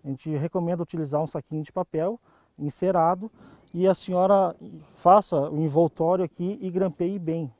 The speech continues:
Não pode ficar nenhum orifício, nenhuma porta de entrada para a mosca fazer a, a,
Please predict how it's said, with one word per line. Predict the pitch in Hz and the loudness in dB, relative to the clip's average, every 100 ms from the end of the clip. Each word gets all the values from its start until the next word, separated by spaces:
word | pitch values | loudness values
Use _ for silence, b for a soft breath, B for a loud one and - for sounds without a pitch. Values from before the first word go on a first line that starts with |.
| _ | _
Não | 143 127 | -10 -6
pode | 156 156 | -6 -6
ficar | - 165 | -6 -6
nenhum | 160 190 | -4 -4
orifício, | 190 156 - 165 180 - | -6 -8 -10 -10 -10 -10
nenhuma | 156 165 185 156 | -10 -8 -8 -6
porta | 160 165 | -6 -6
de | 156 | -10
entrada | 156 143 139 147 | -10 -8 -10 -10
para | - 156 | -10 -8
a | |
mosca | 151 147 - 160 | -6 -8 -8 -10
fazer | 156 151 | -8 -8
a, | 151 | -6
a, | 156 151 139 135 | -6 -4 -4 -6